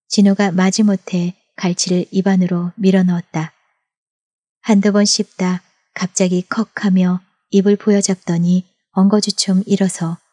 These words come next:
어쩔 줄 몰라 했다. 눈도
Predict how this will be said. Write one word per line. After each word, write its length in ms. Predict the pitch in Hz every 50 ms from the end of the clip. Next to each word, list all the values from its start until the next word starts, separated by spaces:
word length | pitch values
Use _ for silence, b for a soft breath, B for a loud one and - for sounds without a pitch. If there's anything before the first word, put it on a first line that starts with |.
| _ _
어쩔 320 | - 175 185 - - 202 190
줄 180 | - - 175 170
몰라 260 | 170 175 180 185 180
했다. 440 | 180 170 - _ - 160 160 - _ _ _ _ _ _ _ _ _ _ _ _ _ _ _ _ _ _ _ _ _ _ _
눈도 560 | - 190 196 190 190 190 190 175 175 170 175